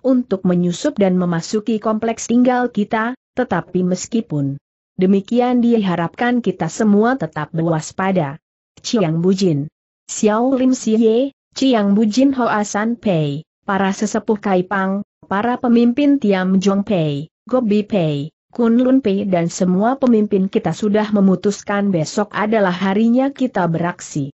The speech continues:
Strategi terakhir akan diputuskan pada malam ini juga, dan akan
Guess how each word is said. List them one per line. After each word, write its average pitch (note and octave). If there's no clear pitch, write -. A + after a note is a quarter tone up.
Strategi G#3
terakhir F#3+
akan F#3+
diputuskan G3
pada F3
malam G3
ini A#3
juga, G3
dan A3
akan G#3